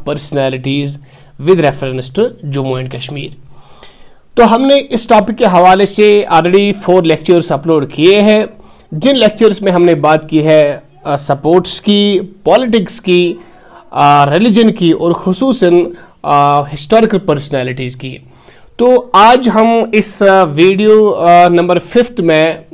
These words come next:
लेके आए हैं साइंटिफिक डिस्कवरीज, यानी साइंटिफिक डिस्कवरीज के हवाले से जम्मू कश्मीर में कौन कौन सी इंपॉर्टेंट पर्सनैलिटी है,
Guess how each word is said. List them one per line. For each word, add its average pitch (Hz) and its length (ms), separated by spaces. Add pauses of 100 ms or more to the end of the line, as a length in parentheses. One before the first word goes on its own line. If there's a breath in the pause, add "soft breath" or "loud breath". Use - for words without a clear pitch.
(140)
लेके 185 320
आए 170 260
हैं 156 240
साइंटिफिक 175 640
डिस्कवरीज, - 600 (420 loud breath)
यानी 220 420
साइंटिफिक 226 520
डिस्कवरीज 185 520
के 180 120
हवाले 160 380
से 185 160
जम्मू 160 260
कश्मीर 208 360
में 233 180
कौन 277 300
कौन 254 160
सी 202 160
इंपॉर्टेंट 165 600
पर्सनैलिटी 139 640
है, 127 280